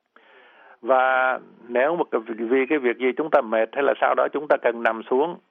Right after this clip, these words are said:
thì chúng ta cũng nên đợi sau khi đã uống cái viên thuốc này ba mươi phút xong rồi mới nằm xuống. Không có nên là uống viên thuốc xong là nằm xuống liền, tại vì lúc đó cái thuốc nó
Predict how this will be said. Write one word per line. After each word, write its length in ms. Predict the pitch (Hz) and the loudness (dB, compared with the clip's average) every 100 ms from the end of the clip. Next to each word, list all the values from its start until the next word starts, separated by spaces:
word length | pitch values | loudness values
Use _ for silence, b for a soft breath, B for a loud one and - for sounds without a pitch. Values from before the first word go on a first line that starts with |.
| _ _ | _ _
thì 200 | - 117 | -4 -2
chúng 240 | 107 127 143 | -2 -4 2
ta 100 | 135 113 | 2 2
cũng 180 | 107 | -4
nên 240 | 120 135 127 | -2 0 2
đợi 360 | 104 104 104 - - - - | 2 2 0 -8 -20 -20 0
sau 180 | 131 131 | 0 0
khi 240 | - 131 | 0 0
đã 80 | 117 | 2
uống 240 | 95 113 147 | 0 -2 0
cái 80 | |
viên 200 | 135 127 | 0 0
thuốc 200 | 127 143 | 0 0
này 160 | 113 104 | 0 2
ba 240 | 107 120 | 2 2
mươi 120 | 131 127 | 0 -4
phút 180 | 156 - | -4 -2
xong 180 | 123 123 | -2 -2
rồi 80 | 101 | -4
mới 140 | 107 | -2
nằm 240 | 123 101 98 | 0 -2 -2
xuống. 200 | 117 139 - B B | -4 -4 -6 B B
Không 240 | - 127 | -2 0
có 100 | 127 | 0
nên 220 | 135 120 117 | 0 0 0
là 100 | 95 | -2
uống 240 | 123 143 | -2 0
viên 120 | 139 | 0
thuốc 180 | 117 139 - | 0 0 0
xong 180 | 123 110 | 0 0
là 100 | 101 | 0
nằm 220 | 101 98 | -2 -2
xuống 160 | 123 131 | -2 0
liền, 260 | 110 95 | 0 0
tại 100 | 101 | -4
vì 160 | 92 107 | -2 0
lúc 240 | 107 123 | 0 2
đó 220 | 110 110 - B B | 2 2 -2 B B
cái 80 | 135 - | -6 0
thuốc 260 | 151 | -2
nó 60 | 151 | 0